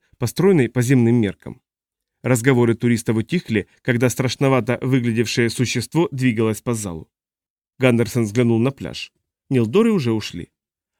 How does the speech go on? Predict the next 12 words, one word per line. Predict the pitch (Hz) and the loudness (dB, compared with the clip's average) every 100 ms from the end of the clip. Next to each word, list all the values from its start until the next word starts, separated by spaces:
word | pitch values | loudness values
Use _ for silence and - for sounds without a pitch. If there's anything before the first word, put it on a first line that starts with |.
| - | -8
Одна | 123 117 123 | -2 2 4
из | 117 110 | 2 4
лун | 127 107 | 2 2
заходила | 113 127 120 117 | 0 0 2 2
на | 110 | 2
востоке, | 113 113 - 170 120 92 _ - | 0 -2 -2 -2 -2 -4 _ -4
оставляя | 117 - 131 127 117 110 | -4 0 0 2 2 2
огненный | - 127 110 110 107 | 2 2 4 2 2
свет | - 147 143 - | 0 0 0 0
на | 190 | 2
волнующейся | 165 123 113 101 107 - 113 | 4 4 2 0 -4 -2 -2
воде. | 107 90 | -2 -6